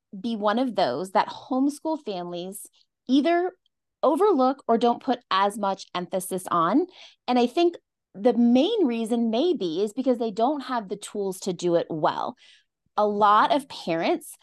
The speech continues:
feel inadequate in certain subjects, right? They may have a really strong area where they're like, "Yes, I can do math. I feel confident in this."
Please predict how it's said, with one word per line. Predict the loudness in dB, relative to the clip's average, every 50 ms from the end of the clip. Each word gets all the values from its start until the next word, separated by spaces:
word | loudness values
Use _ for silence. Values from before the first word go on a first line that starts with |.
| _ _ _ _
feel | 0 2 4 4 2 0 -2 _ _ -4 0
inadequate | 0 2 4 4 2 0 -2 -4 -2 -2 -2 -2 -2
in | -2 -2 -2
certain | -2 -2 -4 -4 -4 -4 -8
subjects, | -4 0 0 0 0 -2 -14 -14 -10 -2 2
right? | 2 2 2 0 -2
They | -2 -2 0
may | 0 -2 -2
have | -2 -2 -2 -4
a | -4
really | -6 -4 -4 -4 -2 -4
strong | -4 -6 -10 -8 -4 -2 0 0 2 0 0 -2 -4 -6 -6
area | -6 -4 -2 -2 -2 0 0 0
where | 0 -2
they're | -4 -6 -8
like, | -8 -10 -12 -8
"Yes, | 0 0 0 0 0 -2 0
I | 0 0
can | 0 0 -6 -8
do | -6 -4 -6
math. | -4 -2 -2 0 0 0 -2 _ _ _ -20 -6 -2
I | -2
feel | 0 0 0
confident | -2 0 -2 -2 0 -2 -4 -8 -6 -6 -6 -6 -8 -10 -10
in | -10 -10 -8
this." | -8 -10 -10 -10 -12